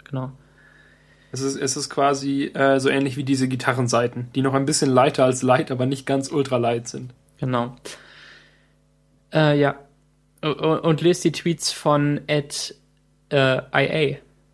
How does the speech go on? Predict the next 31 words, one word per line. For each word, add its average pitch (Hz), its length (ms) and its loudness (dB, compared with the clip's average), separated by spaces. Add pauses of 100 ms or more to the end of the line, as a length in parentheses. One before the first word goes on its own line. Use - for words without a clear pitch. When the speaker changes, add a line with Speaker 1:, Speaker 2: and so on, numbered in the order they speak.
(120)
Speaker 1:
Information 143 720 -2
Architects, 139 760 -4
äh, 127 200 0
Dings, 135 460 -4
Oliver 131 280 4
Reichenstein. 135 560 -2 (140)
Der, 131 220 4
der 143 320 -2
hatte 156 260 2
auch 135 100 4
viele 131 220 2
gute 139 220 0
Sachen 139 240 -2
zu 151 120 -10
sagen. 151 260 -8 (920)
Ich - 100 -20
glaub, 147 300 -6
ähm, 139 240 0 (1700)
ja, 160 220 4 (720)
ähm, 139 300 4
Speaker 2:
Der 135 120 2
hat 139 80 0
sich 139 140 2
halt 143 140 2
vor - 180 -6
allem 135 220 0
über 131 160 -2
die 127 120 -4
Typografie 127 680 -6
<laughs> - 0 -
aufgeregt. 127 560 -10